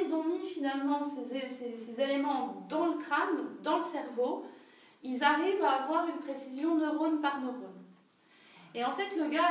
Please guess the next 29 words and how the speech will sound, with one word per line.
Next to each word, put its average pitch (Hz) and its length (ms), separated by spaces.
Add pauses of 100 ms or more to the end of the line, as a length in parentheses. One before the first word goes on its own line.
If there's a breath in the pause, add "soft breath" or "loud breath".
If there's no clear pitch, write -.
il 247 160
fait 277 80
un 247 100
travail 240 400
fantastique, 302 800
euh, 202 480
pour 240 180
nous, - 300
hein. - 140 (500 loud breath)
C'est 277 220
qu'il 269 400
passe 415 260
ses 311 140
journées, 277 420
son 247 280
job, 262 280 (140)
ça 262 80
va 233 100
être 240 140 (220)
face 320 260
à 294 100
un 254 140
ordinateur, 240 680 (800 loud breath)
et 254 140
apprendre 392 520
à - 220
contrôler, 320 720 (160)
en - 20
fait, 220 460